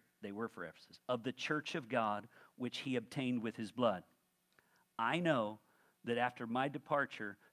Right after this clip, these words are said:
fierce wolves will come in among you, not sparing the flock." All right. So, in the midst of my evening weariness, you did catch the fact that these are the elders from Ephesus, and I made the mistake of saying,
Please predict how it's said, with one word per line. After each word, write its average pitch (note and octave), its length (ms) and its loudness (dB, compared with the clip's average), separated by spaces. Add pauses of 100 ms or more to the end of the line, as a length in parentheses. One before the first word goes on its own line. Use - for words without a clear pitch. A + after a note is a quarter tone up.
(140)
fierce E3 400 -2
wolves D3+ 480 -4
will B2+ 140 -4
come D3+ 420 -2
in C#3+ 220 0
among C3+ 360 0
you, G2 280 -6 (340)
not C3 540 0 (180)
sparing A2 760 -2 (300)
the A2 120 -6
flock." B2 500 4 (1700)
All D#2+ 80 -10
right. D#2+ 180 -12 (1000)
So, G2+ 360 2 (180)
in D3 120 6
the C#3+ 60 4
midst E3 360 0
of E3 100 -2
my D3 180 6
evening D#3 420 2
weariness, C#3+ 460 2
you C3 80 -4
did D#3 220 0
catch E3+ 260 6
the C#3 80 -4
fact B2+ 220 6
that C3+ 100 -2
these C#3 200 0
are C#3+ 60 4
the C3+ 160 4
elders D3 300 6
from C3+ 180 -2
Ephesus, C#3 600 2
and A#2+ 100 -2
I B2 120 4
made A#2+ 260 0
the A2+ 60 -6
mistake D#3+ 500 0
of C3+ 120 0
saying, C3 480 4